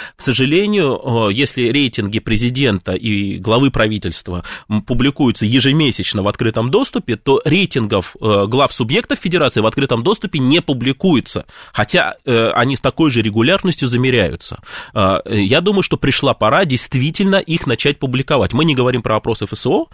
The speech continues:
да, э, мы говорим про опросы опросных фабрик, да, вциома, фома и региональных, да, потому что каждый регион,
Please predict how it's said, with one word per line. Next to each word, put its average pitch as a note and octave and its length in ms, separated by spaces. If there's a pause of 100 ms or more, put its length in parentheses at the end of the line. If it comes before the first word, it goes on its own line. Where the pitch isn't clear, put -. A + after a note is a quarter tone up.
(220)
да, C#3+ 520
э, - 20
мы D#3 160
говорим D#3+ 340
про G#2+ 420
опросы A#2 680
опросных A2 500
фабрик, G2 400
да, D3+ 180
вциома, F#3 540
фома F#3 460 (260)
и A#3+ 140
региональных, F#3+ 1000
да, D3 160
потому A#2+ 300
что - 160
каждый A#2 380
регион, C#3 460